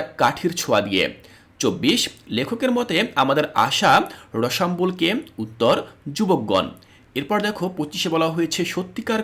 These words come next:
কর্মীর অভাবে এদেশে মাঝ মাঠে কি মারা যায়? উত্তর, সুবর্ণসূচক। ছাব্বিশ, বাজে লোকদের কারচুপিতে কারা পুয়াল চাপা পড়ে গেছে? উত্তর হচ্ছে সত্যিকার দেশকর্মীরা।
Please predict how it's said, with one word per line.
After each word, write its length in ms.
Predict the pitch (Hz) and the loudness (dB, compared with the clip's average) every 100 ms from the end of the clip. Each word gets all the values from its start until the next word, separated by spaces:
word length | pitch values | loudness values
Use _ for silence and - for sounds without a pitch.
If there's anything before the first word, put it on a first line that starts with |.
| 220 | 0
কর্মীর 320 | 147 160 185 | 0 0 -2
অভাবে 360 | 170 190 - 104 - - - - - | -2 -2 2 2 0 -8 -20 -20 -4
এদেশে 340 | 139 196 196 196 | 0 2 2 0
মাঝ 260 | 156 127 143 | 2 2 2
মাঠে 260 | 151 147 160 | 0 -2 -4
কি 140 | - | -4
মারা 240 | 180 175 170 | -2 0 0
যায়? 240 | 170 175 - - - | 0 -2 -4 -8 -10
উত্তর, 380 | 107 - 113 135 - - - | -10 -2 2 2 2 -12 -20
সুবর্ণসূচক। 880 | - - 220 180 117 - 113 110 90 - - - _ _ - - - | -8 -4 2 2 2 -4 -6 -2 -2 -4 -20 -20 _ _ -20 -12 -2
ছাব্বিশ, 480 | 160 180 127 233 - - - - - 113 | 0 2 2 2 0 -6 -16 -20 -14 -2
বাজে 300 | 131 180 185 | 2 4 2
লোকদের 420 | 226 208 208 160 214 | 4 4 4 2 2
কারচুপিতে 640 | - 185 185 214 - - 117 240 311 - | 2 2 0 -6 -6 0 2 2 -2 -4
কারা 320 | - 151 170 151 214 - - - - | 2 4 6 6 6 0 -18 -20 -6
পুয়াল 260 | 180 196 202 | 2 4 4
চাপা 240 | 202 196 | 2 0
পড়ে 200 | 190 185 | 2 2
গেছে? 280 | 185 185 - 240 - - _ | 2 0 2 0 0 -16 _
উত্তর 260 | - 113 131 135 | -8 -2 -2 -2
হচ্ছে 300 | 139 - 190 247 - - - - | -6 -2 0 -2 -6 -18 -10 -2
সত্যিকার 480 | 151 147 147 196 254 | 0 0 0 2 2
দেশকর্মীরা। 580 | 147 147 - 110 101 87 | 2 0 0 2 4 4